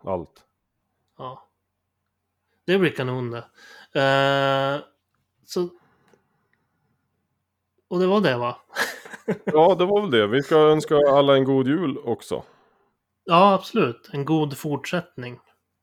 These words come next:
Speaker 1: Nej, det är på nyår och då hörs vi innan det.
Speaker 2: Men säger man inte, eh, vad, vad är det man säger? Det finns ju någon religionsneutral också.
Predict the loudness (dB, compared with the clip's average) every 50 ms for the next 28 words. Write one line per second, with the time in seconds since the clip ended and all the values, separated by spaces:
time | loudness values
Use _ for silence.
0 | _ _ _ _ _ _ _ _ _ _ _ _ -14 -10 -8 -6 -4 -4 -4 -4
1 | -2 -4 -4 -4 -6 -6 -6 -4 -4 -4 -4 -4 -4 -4 -6 -6 -6 -4 -4 -2
2 | -2 -2 -4 -4 -6 -8 -10 -10 -10 -10 -10 -10 -10 -10 -12 -14 -20 _ _ _
3 | _ _ _ _ -10 -6 -4 -4 -2 -2 -2 -2 0 -2 -2 -2 -4 -6 -8 -10
4 | -14 -16 -16 -16 -18 -18 -18 -14 -14 -14 -14 -14 _ _ _ _ _ _ _ _
5 | _ _ -20 -18 -18 -18 -20 _ _ _ -10 -8 -6 -6 -6 -8 -10 -10 -12 -14
6 | -16 -14 -10 -8 -6 -4 -2 -2 -2 -2 -4 -4 -4 -4 -2 0 0 0 0 -2
7 | -2 -4 -6 -8 -8 -6 -6 -6 -6 -8 -8 -10 -8 -6 -6 -4 -6 -6 -6 -6
8 | -4 -2 -2 -2 -2 -2 -4 -4 -4 -6 -8 -8 -10 -12 -14 -14 -10 -8 -6 -6
9 | -6 -6 -6 -4 -4 -4 -4 -4 -6 -8 -10 -12 -16 -18 -18 -20